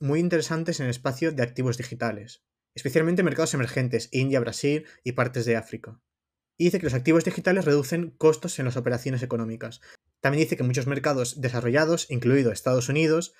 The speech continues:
se están quedando atrás en innovación, dejando el costo de los pagos mucho más alto. También comentan que están interesados en la tokenización de acciones y activos, además de comentar que se necesita una regulación en el mercado de las criptomonedas.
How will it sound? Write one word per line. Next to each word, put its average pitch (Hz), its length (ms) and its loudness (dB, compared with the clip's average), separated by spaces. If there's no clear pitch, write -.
se - 100 -6
están 143 200 -2
quedando 156 240 2
atrás 170 360 -2
en 151 140 0
innovación, 120 580 0
dejando 139 320 0
el 127 80 -4
costo 156 260 0
de 117 60 4
los 117 120 -4
pagos 156 340 -2
mucho 123 240 -4
más 107 160 -10
alto. 107 320 -12
También 135 240 0
comentan 160 360 0
que 147 80 -2
están 135 160 -4
interesados 139 500 -2
en 143 60 -6
la 127 100 -6
tokenización 120 480 -4
de 131 80 0
acciones 165 560 -2
y 127 80 -4
activos, - 640 -8
además 139 280 2
de 156 80 4
comentar 156 380 0
que 139 140 -2
se 127 100 -6
necesita 123 320 -6
una 156 140 -2
regulación 151 640 0
en 127 120 0
el 123 60 2
mercado 123 320 -2
de 131 60 -2
las 127 100 -6
criptomonedas. 107 720 -10